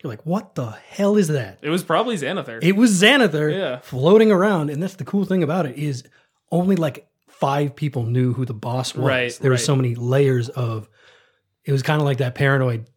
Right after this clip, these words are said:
Speaker 1: "Gotta be careful." It's not common knowledge when an eye tyrant is running the show.
Speaker 2: Right,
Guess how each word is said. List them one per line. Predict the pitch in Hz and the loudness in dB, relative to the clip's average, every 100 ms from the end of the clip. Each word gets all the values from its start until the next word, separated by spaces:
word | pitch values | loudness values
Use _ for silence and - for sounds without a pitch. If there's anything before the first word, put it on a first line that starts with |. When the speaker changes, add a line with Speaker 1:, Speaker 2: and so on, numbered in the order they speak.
| _ _ - | _ _ -4
Speaker 1:
"Gotta | 135 | -2
be | 120 | -2
careful." | 117 190 185 123 - - - - | -2 0 0 0 -6 -20 -20 -8
It's | 143 | -2
not | 135 220 - | 0 0 -2
common | 180 185 117 | -2 0 0
knowledge | 135 131 117 | 0 -2 -2
when | 123 | -6
an | 113 | -6
eye | 127 135 | -4 -6
tyrant | - 131 110 107 | -4 -4 -4 -8
is | 107 | -8
running | 117 104 | -8 -8
the | 101 | -10
show. | - - - - | -10 -10 -12 -16
Speaker 2:
Right, | 135 135 101 | -6 -6 -6